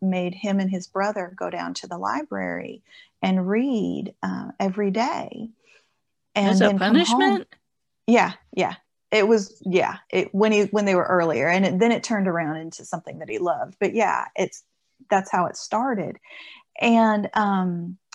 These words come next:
Speaker 1: so then they had to come back and write a book report and turn it into her.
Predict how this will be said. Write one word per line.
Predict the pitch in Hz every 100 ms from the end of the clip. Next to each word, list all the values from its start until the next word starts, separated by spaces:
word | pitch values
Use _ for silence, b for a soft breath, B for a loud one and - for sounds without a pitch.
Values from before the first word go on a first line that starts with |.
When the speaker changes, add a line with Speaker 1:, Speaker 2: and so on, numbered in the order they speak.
| _ _ _ _ _ _ -
Speaker 1:
so | - 240 214
then | 190 240 269
they | 247
had | 233 196
to | 190
come | 214 190
back | 202 285 349 226
and | 190
write | 185 175
a |
book | 180 240 -
report | 339 - - 160 160
and | 190 180
turn | - 185
it | 175
into | 285 359 - 185
her. | - -